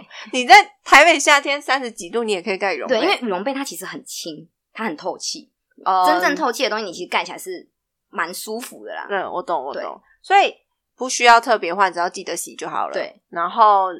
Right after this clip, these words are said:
Speaker 2: 材质的好坏也是依照个人嘛，
Speaker 1: 对，
Speaker 2: 因为有些人可能喜欢那种很粗的棉的感觉，
Speaker 1: 个人。对，对啊，
Speaker 2: 或者
Speaker 1: 有些人喜欢扎实感，有些人喜欢亚麻，因为现在有亚麻的材质。
Speaker 2: 可是亚麻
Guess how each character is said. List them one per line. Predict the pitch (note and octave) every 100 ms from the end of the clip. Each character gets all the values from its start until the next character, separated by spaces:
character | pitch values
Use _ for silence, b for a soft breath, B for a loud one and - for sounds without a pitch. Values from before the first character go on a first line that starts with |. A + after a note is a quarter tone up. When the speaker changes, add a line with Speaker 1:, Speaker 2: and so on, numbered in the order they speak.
| -
Speaker 2:
材 | - F#3
质 | F#3+
的 | F3
好 | F3 D3
坏 | F3+ E3
也 |
是 | E3+ F3
依 | F3+ E3+
照 | E3+
个 | - E3 G2
人 | -
嘛， | - E3
Speaker 1:
对， | -
Speaker 2:
因 | G3
为 |
有 | F#3
些 | F3+ G3+
人 | F#3
可 | F3
能 | D#3+
喜 | -
欢 | C#3+ F3+
那 | F#3
种 | E3+ E3+
很 | D#3+ -
粗 | - F#3
的 | F3 D#3
棉 | B2+ -
的 |
感 | - E3+
觉， |
Speaker 1:
个 | F#3+
人。 | F3+
对， |
对 | F3+
啊， | F3
Speaker 2:
或 |
者 | F#3
Speaker 1:
有 |
些 | A3
人 | A3+ G3
喜 | E3
欢 | F#3+
扎 | F3+ F3+
实 | - - D3+
感， | G3 A3
有 | F3
些 | A#3+
人 |
喜 | G#3+
欢 | F#3 G3
亚 | D#3 -
麻， | -
因 | F#3+
为 |
现 | G3+ G3
在 |
有 | E3+ D#3+
亚 | E3
麻 | - -
的 | A2
材 | - -
质。 | - -
Speaker 2:
可 | -
是 | A4
亚 | E4+ F#3+
麻 | F#3